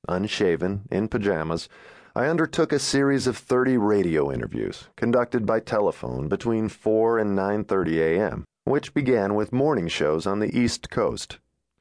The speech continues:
Radio hosts, both talk jocks and traditional tune spinners, do better interviews than T V types. Rare is the T V interviewer who has read your book, but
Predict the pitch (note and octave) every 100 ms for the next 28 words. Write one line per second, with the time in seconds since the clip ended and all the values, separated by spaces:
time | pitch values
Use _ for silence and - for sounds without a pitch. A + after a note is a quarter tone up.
0 | _ - - G3+ E3+ G#2+ E2 D#2+ D2 -
1 | - - - - G2 G#2 - - F2 E2+
2 | - F2+ D#2+ F#2 G2 G#2 A2 - G2 G2
3 | - D#2+ D#2 - C3+ C3+ G#2+ F2+ - C#2
4 | C#2 D#2 - - - _ B2+ D3 C3 D#3+
5 | E3+ D3+ C#3+ G2+ D2 E2 F#2 C3 B2+ -
6 | E3+ D3 D#3 - - - - - _ _
7 | _ - F#2+ B2 A#2 F2 C#2+ D#2 - -
8 | - C#3+ B2+ C#3 - B2+ G2 D2+ D2+ D2+
9 | D#2 _ C3 B2+ G2 A#2 C3 G2+ F2+ E2
10 | B2 D#2 - _ - F#2+ A#2